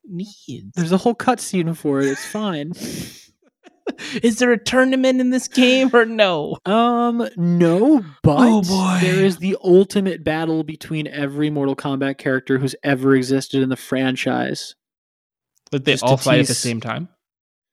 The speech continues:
Speaker 2: It's the Battle of Armageddon. They all fight at the same time.
Speaker 1: Whoa.
Speaker 2: And it's very cool.
Speaker 1: This is like the end of a porno when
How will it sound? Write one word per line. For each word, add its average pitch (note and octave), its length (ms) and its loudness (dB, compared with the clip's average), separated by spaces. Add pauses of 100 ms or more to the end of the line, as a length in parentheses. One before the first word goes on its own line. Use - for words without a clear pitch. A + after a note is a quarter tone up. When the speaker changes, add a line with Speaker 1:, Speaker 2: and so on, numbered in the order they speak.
(180)
Speaker 2:
It's D3+ 160 -4
the D3 100 -2
Battle D#3+ 360 2
of D3+ 100 2
Armageddon. C#3 580 0
They C3+ 140 -2
all D3 240 0
fight C#3+ 360 0
at C#3+ 100 -10
the C3 100 -6
same C3+ 380 -4
time. B2 480 -8
Speaker 1:
Whoa. G#2 1200 -12 (220)
Speaker 2:
And C#3+ 100 -2
it's C3 160 -8
very C3 500 0
cool. - 420 -12
Speaker 1:
This D#3 140 -12
is F#3 80 -12
like E3 140 -4
the B2+ 140 -2
end B2 100 -2
of A2 80 -6
a G#2 60 -8
porno C3 440 -6
when F#2+ 200 -10